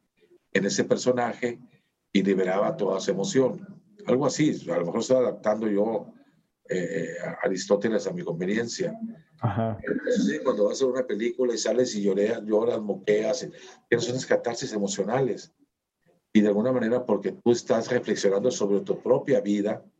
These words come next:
Speaker 1: y no de una forma consciente. Las conexiones en la mente se dan a una velocidad impresionante,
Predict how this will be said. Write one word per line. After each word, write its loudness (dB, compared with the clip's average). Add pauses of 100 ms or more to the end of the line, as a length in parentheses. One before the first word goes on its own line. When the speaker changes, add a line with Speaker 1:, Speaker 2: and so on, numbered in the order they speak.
(560)
Speaker 1:
y 4
no 4
de 0
una 0
forma -2
consciente. -2 (600)
Las 0
conexiones 0
en 0
la -2
mente -2
se 0
dan 2
a -6
una -2
velocidad 0
impresionante, -4